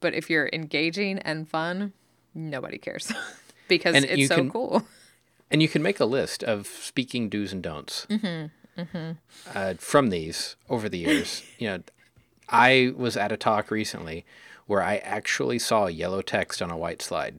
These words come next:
Speaker 1: Ah, yeah.
Speaker 2: for the entire talk, and nobody could read it.
Speaker 1: Mm-hmm.
Speaker 2: And I thought the projector was broken until they finally had a picture, and the picture was just fine.
Speaker 1: Oh, I've seen
Speaker 2: Uh,
Speaker 1: red on red, man.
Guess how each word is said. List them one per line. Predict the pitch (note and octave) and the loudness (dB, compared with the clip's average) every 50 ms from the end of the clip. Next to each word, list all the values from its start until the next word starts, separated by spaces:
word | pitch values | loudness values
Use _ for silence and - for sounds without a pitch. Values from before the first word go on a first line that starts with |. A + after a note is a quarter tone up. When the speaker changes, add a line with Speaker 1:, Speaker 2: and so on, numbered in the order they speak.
| - | -10
Speaker 1:
Ah, | D3+ F3+ G#3 G#3 F3+ - _ _ - F3+ F#3 _ _ _ _ - | -10 -10 -10 -12 -14 -20 _ _ -20 -20 -20 _ _ _ _ -16
yeah. | - E3 E3+ D#3+ - _ _ _ _ _ - | -14 -14 -14 -14 -18 _ _ _ _ _ -8
Speaker 2:
for | - - B2+ | -2 0 2
the | A2 G#2 | 2 2
entire | F#2+ F#2 - G#2+ G2 F#2+ F2+ | 0 0 0 0 0 0 0
talk, | - - F2+ D2+ D2+ - - - | -2 -2 -4 -4 -4 -8 -10 -10
and | A2 G2 | -8 -6
nobody | F#2+ F#2+ F2+ G2+ F#2 F#2 E2 | -6 -6 -6 -6 -6 -8 -8
could | - - E2+ | -8 -10 -8
read | E2+ E2 D#2 D#2 | -8 -8 -8 -6
it. | G3+ F#3 | -8 -8
Speaker 1:
Mm-hmm. | - - B3+ C#4+ - | -8 -10 -12 -8 -6
Speaker 2:
And | A2 G#2 G#2 | -6 -4 -4
I | F2+ G#2+ | -2 -2
thought | G#2+ - B2 - | 2 2 2 2
the | - A2 | 0 -4
projector | - A#2+ G#2 - A2+ G#2+ - - A2 G2 | -6 -4 -2 -2 -2 -2 -2 -2 -4 -4
was | F#2 D#2+ | -4 -4
broken | - G#2+ G#2+ G#2+ - - - D#2+ | -4 -2 -2 -2 -4 -6 -10 -10
until | E2+ F2+ - G#2+ G2 | -10 -8 -6 -4 -4
they | F#2 F2+ | -4 -6
finally | - - G#2 G#2 G#2 G#2 F#2+ | -6 -6 -6 -6 -4 -4 -4
had | F#2+ G#2 G2+ | -4 -4 -4
a | F#2 | -4
picture, | - A2+ - - - - - - - _ _ _ - | -6 -6 -6 -6 -6 -6 -6 -8 -10 _ _ _ -12
and | G2+ F#2+ F2 | -12 -10 -10
the | F2 | -10
picture | - - G2 - - - F#2+ | -8 -10 -10 -8 -8 -8 -8
was | F#2 F2+ - - | -8 -8 -10 -10
just | - - - - | -10 -12 -10 -8
fine. | - E2 C#2+ C#2+ D2 - _ _ _ - - - - - - - - - - - _ _ _ _ _ - - | -8 -8 -10 -10 -12 -18 _ _ _ -20 -20 -20 -20 -20 -20 -20 -20 -20 -20 -20 _ _ _ _ _ -16 -10
Speaker 1:
Oh, | G#3 G3+ F#3+ F#3 F3+ D#3+ D#3 D#3+ - - - - - - - - - - - - - - - - - - _ _ _ - - - | -8 -6 -4 -4 -6 -8 -10 -12 -14 -14 -14 -16 -16 -16 -18 -20 -20 -20 -20 -20 -20 -20 -20 -20 -20 -20 _ _ _ -14 -6 -2
I've | - F3+ - | -2 0 2
seen | - A#2 | 4 6
Speaker 2:
Uh, | G#2+ G2 F2+ E2 - - | 6 6 6 4 2 4
Speaker 1:
red | E3+ F3 F#3+ G3 | 6 6 6 6
on | G3 G3 F#3 | 6 4 2
red, | F3+ F3+ F#3 F3 E3 E3 | 2 0 0 0 0 -2
man. | C3 C3 D3+ E3 F3+ | -4 -4 -4 -4 -6